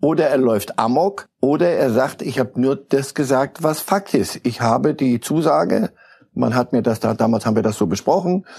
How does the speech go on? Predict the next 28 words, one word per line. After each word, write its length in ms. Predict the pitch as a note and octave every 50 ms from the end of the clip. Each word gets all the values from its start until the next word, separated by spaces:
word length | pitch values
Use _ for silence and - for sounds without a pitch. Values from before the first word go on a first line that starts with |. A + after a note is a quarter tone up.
| - - _
und 140 | - A2+ A#2
nach 160 | B2 B2 B2
dem 120 | - A#2 G#2+
Corona-Jahr 680 | - A2 A2+ B2+ D3+ D#3 D#3 D3+ C3+ B2+ C3 C3 C3+ A#2
werde 220 | A#2 A2+ A2+ B2+
ich 340 | B2 F2 A#2 A#2+ - - - _ -
gehen.“ 340 | - A2 G2 E2+ - - - _ _ _ _ _ _ _ _ _ _ _ _ _ _ _ _ _
Wir 240 | - A#2 D3 D3 C3+
waren 200 | D3+ D3+ E3 E3
aber 160 | D#3+ E3 D#3+
nicht 200 | E3 D#3+ D3+ -
dabei 320 | D#3+ D#3 - E3 F3 G3
bei 140 | G3+ - C#3
den 180 | A2 A2+ A2+ G2+
Absprachen. 540 | D#2+ G2+ - - - - G2+ F2 E2 F#2 -
Schriftlich 440 | - E3 F3 F3 - F3+ D#3+ -
gibt 200 | - D#3 D#3 -
es 100 | G3 F3
das 200 | - F3+ F3 -
offenbar 380 | - D3+ D#3+ E3+ F3 E3+ F3+ E3+
nicht. 360 | F3+ F#3+ G#3 G3 - - - - _ _ _ _ _ _ _ _ _ _
Ich 160 | - E3 D#3+ -
bin 140 | F3 E3+
auch 240 | - - F3+ F3+ -
kein 180 | - F3 E3+ E3
Freund 300 | - D3+ D3+ D#3 D3+ -
von 160 | D3 D3 C#3+
Eheverträgen. 880 | - D#3+ D#3 D3 - - A#2 - - A2+ G#2+ A2 G2 F2 E2 D#2 - -